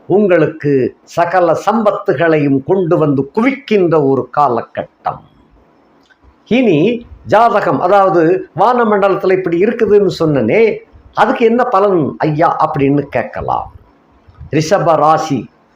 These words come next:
ராசி நாயகன் தலைவன் வந்து ரெண்டாம் இடத்துல அஸ்தமனத்தோடு இருக்கின்றான்.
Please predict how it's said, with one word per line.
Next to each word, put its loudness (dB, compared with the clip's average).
ராசி 2
நாயகன் 2
தலைவன் 2
வந்து 2
ரெண்டாம் 0
இடத்துல -4
அஸ்தமனத்தோடு -2
இருக்கின்றான். -12